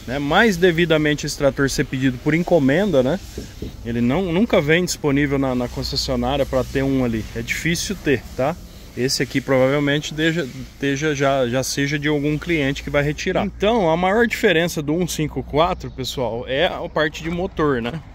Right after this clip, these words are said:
O motor dele é um motor quatro cilindros, né? Quatro ponto nove, que é utilizado em que tratores, né?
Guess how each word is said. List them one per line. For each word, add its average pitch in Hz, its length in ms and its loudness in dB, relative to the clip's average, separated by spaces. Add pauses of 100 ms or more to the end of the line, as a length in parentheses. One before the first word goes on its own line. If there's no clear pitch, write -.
(160)
O 113 60 -6
motor 160 420 2
dele 165 340 4
é 147 60 6
um 170 140 0
motor 165 280 -2
quatro 160 320 2
cilindros, 196 760 -2 (420)
né? 147 180 -2
Quatro 147 300 2
ponto 165 320 -2
nove, 165 400 0 (720)
que 165 120 4
é 180 80 10
utilizado 165 960 2 (1300)
em 160 140 0
que 220 220 -2
tratores, 160 1000 -2
né? 151 280 -6